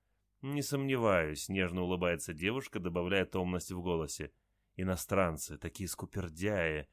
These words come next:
и дотошные в вопросах сделок и договоров. Обещаю лоббировать интересы вашей конторы. Не бесплатно, конечно». Собеседники, понимающе улыбаются друг другу. Девушка кладёт на стол бумажку с номером пластиковой карты.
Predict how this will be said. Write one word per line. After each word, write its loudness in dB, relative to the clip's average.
и -4
дотошные 2
в 0
вопросах 0
сделок 0
и 0
договоров. 2
Обещаю 2
лоббировать 0
интересы 0
вашей 0
конторы. 0
Не -4
бесплатно, -2
конечно». -6
Собеседники, 0
понимающе -4
улыбаются 0
друг -6
другу. -2
Девушка 2
кладёт 2
на -2
стол -4
бумажку -2
с -12
номером -2
пластиковой -4
карты. -4